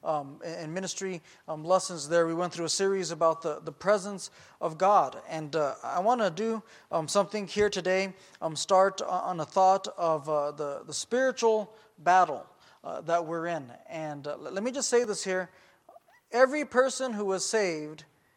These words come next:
is in this battle. Um, i-, it's just the way it is. And we need to recognize that we are in a battle, and we need to, to know that we're in a battle, and we need to do our part to, to fight the spiritual warfare, uh, for the Lord.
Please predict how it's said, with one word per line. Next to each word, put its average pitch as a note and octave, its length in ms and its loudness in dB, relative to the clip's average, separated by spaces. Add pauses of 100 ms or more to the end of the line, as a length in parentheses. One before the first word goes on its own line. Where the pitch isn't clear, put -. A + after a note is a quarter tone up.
(200)
is E3+ 200 -2
in G3 160 0
this F3 160 -2
battle. D#3 400 2 (720)
Um, D3 260 -8
i-, A3+ 40 -8
it's A3 240 -6
just - 300 -2 (240)
the F#3+ 80 -4
way F#3 220 2
it F3+ 60 -2
is. C#3+ 400 -4
And C#3+ 260 -10
we G3+ 120 -4
need G#3+ 140 -6
to F3+ 100 -8
recognize F3+ 640 0
that D#3+ 180 -2
we G#3+ 360 -4 (400)
are E3 200 4
in G3 380 -4 (380)
a E3 100 -4
battle, E3+ 400 8 (180)
and F3 240 -10
we F3 120 -8
need F#3 220 -8
to, F3 160 -4
to D#3 120 -8
know F#3+ 220 6
that G#3+ 180 4
we're F3+ 120 2
in F3 80 0
a D#3+ 40 -2
battle, F#3 400 6
and F3 140 -4
we F#3+ 120 -6
need G3 200 -4
to F3 120 -2
do F#3 180 -2
our F3+ 120 2
part F#3+ 380 -2
to, E3 200 -6 (320)
to E3 120 -6
fight G3 320 2
the F3+ 100 -4
spiritual G#3 560 2
warfare, F#3 600 2 (240)
uh, E3 160 -2
for G3+ 300 0
the F#3+ 60 -4
Lord. G3 380 4